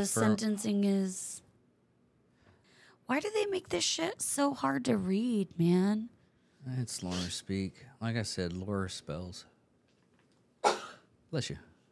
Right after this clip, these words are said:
Speaker 2: Thank you.
Speaker 1: Yeah, this is the photographs and everything. One of the states.
Speaker 2: Yeah, but it just doesn't get to the point of his sentencing.
Speaker 1: Okay, I think this is it.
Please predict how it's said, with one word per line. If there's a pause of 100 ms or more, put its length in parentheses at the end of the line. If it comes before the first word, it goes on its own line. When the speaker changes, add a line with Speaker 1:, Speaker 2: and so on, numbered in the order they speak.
(140)
Speaker 2:
Thank
you. (1120)
Speaker 1:
Yeah,
this
is
the
photographs
and
everything.
One
of
the
states.
Speaker 2:
Yeah,
but
it
just
doesn't
get
to
the
point
of
his
sentencing. (1700)
Speaker 1:
Okay, (260)
I
think
this
is
it.